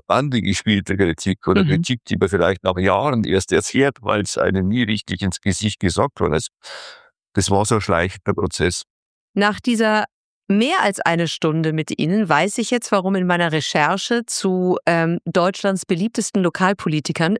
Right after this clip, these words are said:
Speaker 2: Sie, äh, sicherlich ganz, ganz weit oben waren. Und deswegen bin ich so
Speaker 1: Ah ja.
Speaker 2: he-, dankbar
Speaker 1: <laughs>
Speaker 2: dafür. Aber ich würde gerne von Ihnen wissen, weil es ja um Make It Click geht. Welche Kollegen und Kolleginnen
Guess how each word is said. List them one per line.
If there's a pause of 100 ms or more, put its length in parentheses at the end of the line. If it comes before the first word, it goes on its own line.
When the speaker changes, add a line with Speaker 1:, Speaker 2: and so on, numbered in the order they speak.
Speaker 2:
Sie,
äh, (240)
sicherlich
ganz,
ganz
weit
oben
waren.
Und
deswegen
bin
ich
so
Speaker 1:
Ah
ja.
Speaker 2:
he-, (100)
dankbar (300)
Speaker 1:
<laughs>
Speaker 2:
dafür.
Aber
ich
würde
gerne
von
Ihnen
wissen,
weil
es
ja
um
Make
It
Click
geht. (640)
Welche (120)
Kollegen
und
Kolleginnen